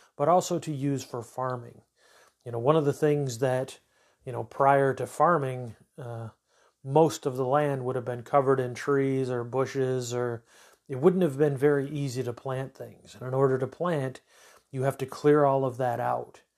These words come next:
And they didn't waste the materials, because the trees they cut down, they used to build their walls, to build their houses.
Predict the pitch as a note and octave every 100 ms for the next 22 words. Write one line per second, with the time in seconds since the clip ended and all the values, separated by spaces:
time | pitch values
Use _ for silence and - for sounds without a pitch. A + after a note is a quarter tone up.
0 | _ _ _ _ B2+ B2+ C3+ C#3 D3+ D3+
1 | B2+ D3 D3+ - A#2+ A#2+ B2+ A#2 A2+ A#2+
2 | C#3 - C3 C3 A2+ A#2+ - E3+ E3 A2+
3 | B2 A#2+ B2+ C3 B2 A#2+ B2+ C3 B2 A#2+
4 | B2+ C3 - C3+ B2+ B2 B2 _ _ _
5 | _ _ B2 C3+ B2+ B2 A#2 C3 C3+ B2+
6 | A#2+ - C3+ C3 B2 A#2+ A#2 C3+ C3+ B2
7 | A2+ -